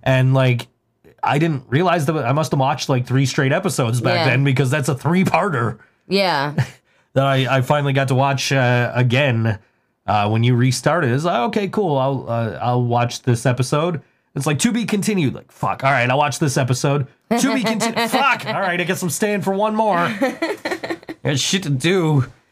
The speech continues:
Speaker 2: Well, they're
Speaker 1: And watch
Speaker 2: short.
Speaker 1: Foster's,
Speaker 2: They're
Speaker 1: yeah.
Speaker 2: short episodes. I think there might have been more than one episode per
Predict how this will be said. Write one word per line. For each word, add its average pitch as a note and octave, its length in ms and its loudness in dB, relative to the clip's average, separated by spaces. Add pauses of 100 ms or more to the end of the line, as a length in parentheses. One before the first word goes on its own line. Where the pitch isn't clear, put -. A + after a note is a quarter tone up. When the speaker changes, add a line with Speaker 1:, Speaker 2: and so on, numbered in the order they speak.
(140)
Speaker 2:
Well, C#4+ 180 0
they're D#4+ 100 2
Speaker 1:
And - 140 0
watch D#4+ 160 2
Speaker 2:
short. A3 120 0
Speaker 1:
Foster's, C3+ 580 0
Speaker 2:
They're C3+ 180 2
Speaker 1:
yeah. B2 100 2
Speaker 2:
short A#2 280 0
episodes. D3 840 -4 (300)
I G#3 100 0
think A#3+ 220 -4
there B3+ 100 -2
might G#3 220 -2
have G3+ 80 -4
been G3 180 0
more F3+ 160 0
than F3 160 0
one E3+ 160 0
episode D#3 600 -2
per D3 580 0